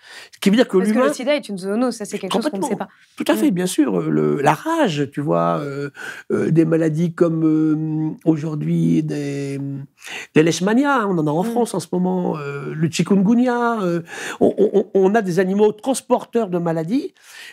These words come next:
Speaker 1: où on a, qui, qui, qui changent, qui, qui, qui, qui, qui varient avec la géographie. Ça, on va en parler aussi. Quel est le rôle de la température sur le vivant,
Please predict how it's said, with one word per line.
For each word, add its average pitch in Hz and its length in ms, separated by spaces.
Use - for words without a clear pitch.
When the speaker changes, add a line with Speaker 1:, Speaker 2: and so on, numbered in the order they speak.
Speaker 1:
où 208 60
on 196 100
a, 208 60
qui, 156 400
qui, 147 160
qui 131 120
changent, - 380
qui, 147 240
qui, 135 220
qui, 123 180
qui, 117 260
qui 131 140
varient 147 320
avec 131 320
la 113 300
géographie. 135 600
Ça, - 140
on 151 60
va 123 100
en 120 80
parler 127 240
aussi. 160 280
Quel 156 120
est 151 60
le 156 60
rôle 156 100
de 127 40
la 117 40
température 285 640
sur - 120
le 165 100
vivant, 175 340